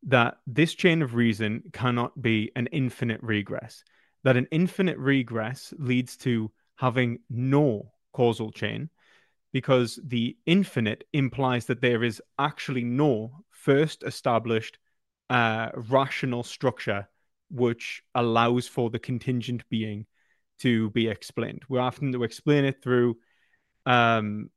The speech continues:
essentially a, a never-ending series of infinite beings, which owe their existence to another infinite being, which owes its existence to another infinite being.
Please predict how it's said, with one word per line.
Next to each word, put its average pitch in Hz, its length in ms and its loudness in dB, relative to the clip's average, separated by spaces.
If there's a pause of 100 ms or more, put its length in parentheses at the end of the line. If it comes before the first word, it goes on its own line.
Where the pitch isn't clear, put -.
(200)
essentially 120 800 -2
a, 110 480 -2
a 127 60 -2
never-ending 147 580 2
series 123 380 -2
of 120 100 -4
infinite 135 420 -2
beings, 110 480 -4
which 123 260 -2 (160)
owe 147 160 4
their 139 200 2
existence 123 540 -2
to 117 140 0
another 139 260 2
infinite 117 480 -6
being, 113 200 0
which 113 140 -4
owes 120 140 0
its 113 160 -4
existence 113 420 -6
to 117 120 -4
another 127 220 2
infinite 113 460 -4
being. 107 260 -2